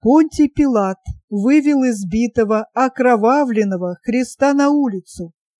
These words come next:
Он думал, что, может быть, сейчас, увидев Христа такого несчастного, люди пожалеют его. Но иудеи кричали: «Смерть ему!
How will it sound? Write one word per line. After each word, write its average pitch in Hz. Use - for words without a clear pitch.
Он 269
думал, 277
что, -
может 247
быть, 247
сейчас, 254
увидев 226
Христа 233
такого 226
несчастного, 208
люди 269
пожалеют 285
его. 196
Но 330
иудеи 294
кричали: 233
«Смерть 285
ему! 262